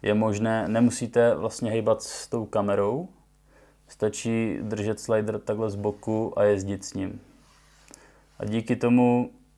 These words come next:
díky tomu řemenu a vlastně ty vlastnosti dvounásobného dojezdu, tak je celkový pojezd daleko rychlejší. Že pokud potřebujete udělat rychlý dramatický nájezd,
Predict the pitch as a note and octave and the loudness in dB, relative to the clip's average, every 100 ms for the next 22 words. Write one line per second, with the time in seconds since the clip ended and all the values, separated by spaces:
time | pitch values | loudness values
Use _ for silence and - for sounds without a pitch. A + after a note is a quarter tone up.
0 | _ _ _ _ _ A#2 A2+ A2 A2+ A#2+ | _ _ _ _ _ -8 -6 -4 -2 0
1 | A#2+ G#2 G#2 A#2+ C3+ C3+ F#3+ - _ _ | 2 2 0 2 2 2 0 -6 _ _
2 | _ _ _ G#2+ G#2+ - A2+ G#2+ G#2 - | _ _ _ -6 -6 -6 -6 -4 -6 -10
3 | _ _ _ _ - G2+ G#2 - A2 - | _ _ _ _ -6 2 2 2 -6 -4
4 | G#2 G#2 G#2 G2+ A2 G#2+ G#2+ G2+ G2+ G2+ | -4 0 -2 -2 -6 -6 -4 0 -2 -2
5 | G#2+ A2+ A#2+ B2+ _ _ _ _ _ - | -4 -4 -4 -10 _ _ _ _ _ -6
6 | G#2+ G#2 A#2 - A#2 A2+ A#2 A2+ G#2+ A2+ | -4 -2 -2 0 -2 0 -2 0 4 4
7 | G#2+ A2 G#2+ A2+ G#2 - A2+ G#2+ - - | 6 4 4 0 -2 0 -2 -2 -6 -12
8 | - _ - - - _ _ _ _ _ | -14 _ -20 -20 -20 _ _ _ _ _
9 | - _ _ _ - G#2+ A2 A2 A2+ A2 | -20 _ _ _ -12 -10 -8 -6 -2 -2
10 | A2 A2 G#2+ - A2+ A#2 A#2 A2+ A2+ A2 | 0 2 2 2 -4 -2 -2 0 0 0
11 | - G2+ - G#2 G2 G2+ C3+ - | -4 -12 -8 -6 -4 -4 -8 -14